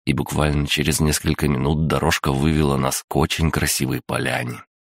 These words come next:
Она вся была просто усыпана разноцветными цветами. Даже кустарники и часть деревьев вокруг и те цвели.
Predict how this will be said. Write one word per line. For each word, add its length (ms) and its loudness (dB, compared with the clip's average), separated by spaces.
Она 160 0
вся 200 -2
была 200 -2
просто 400 -6
усыпана 640 2
разноцветными 840 2
цветами. 760 -4
Даже 340 -2
кустарники 840 0
и 80 -4
часть 440 -4
деревьев 600 0
вокруг 680 -2
и 120 2
те 340 -4
цвели. 540 -6